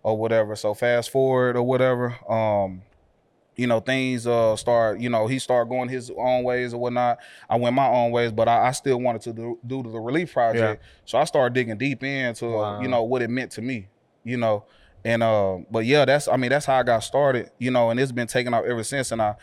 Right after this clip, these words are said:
Speaker 1: I really, really started taking it serious. I took it serious back in two thousand seventeen or
Speaker 2: Mm.
Speaker 1: whatever, but two thousand nineteen or two thousand eighteen going into nineteen,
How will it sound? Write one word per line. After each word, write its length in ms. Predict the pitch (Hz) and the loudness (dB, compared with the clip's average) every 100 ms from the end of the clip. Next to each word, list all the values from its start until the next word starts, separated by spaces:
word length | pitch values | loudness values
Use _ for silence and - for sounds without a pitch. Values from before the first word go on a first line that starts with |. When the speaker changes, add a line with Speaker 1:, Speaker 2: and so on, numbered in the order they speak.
| - - | -20 -4
Speaker 1:
I 100 | 107 | -2
really, 340 | 104 127 151 135 | 0 0 2 2
really 220 | 143 135 | 2 0
started 240 | - 123 | 0 0
taking 220 | 151 127 113 | -2 -4 -6
it 60 | |
serious. 680 | - 147 143 127 107 104 - _ _ - | -4 0 0 0 -2 -8 -16 _ _ -4
I 40 | |
took 160 | 123 185 | 0 0
it 20 | 156 | 2
serious 280 | 170 160 147 | 2 2 2
back 160 | 143 | 2
in 40 | 139 | 0
two 120 | 151 | 0
thousand 240 | 147 135 | 2 2
seventeen 720 | - 143 139 160 160 151 147 151 | 0 -2 -4 -4 -4 -6 -8 -2
or 80 | 135 | 0
Speaker 2:
Mm. 20 | |
Speaker 1:
whatever, 220 | 147 156 | 2 2
but 160 | 127 107 | 2 -2
two 100 | 156 | 0
thousand 320 | 151 147 131 | 2 2 2
nineteen 520 | 135 147 139 156 156 | -2 -2 -6 -8 -4
or 140 | 113 113 | -2 -2
two 140 | 165 | 0
thousand 240 | 160 135 123 | 2 2 2
eighteen 300 | 143 156 147 | 0 -2 0
going 160 | 147 | 0
into 160 | 139 139 | -2 -2
nineteen, 520 | 160 151 160 156 | -2 -2 -4 -4